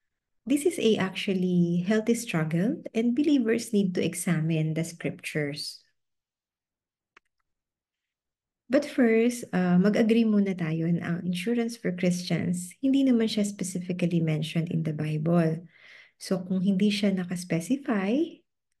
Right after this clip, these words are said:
dun sa Word of God, then kailangan nating kunin, no, yung prinsipyo, prinsipyo nung buong scripture. So different believers may come to different personal convictions,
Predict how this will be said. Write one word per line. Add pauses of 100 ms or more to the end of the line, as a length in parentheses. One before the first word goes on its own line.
(1040)
dun
sa
Word
of
God, (240)
then
kailangan
nating (320)
kunin,
no,
yung
prinsipyo,
prinsipyo
nung
buong
scripture. (320)
So
different
believers
may
come
to
different
personal
convictions,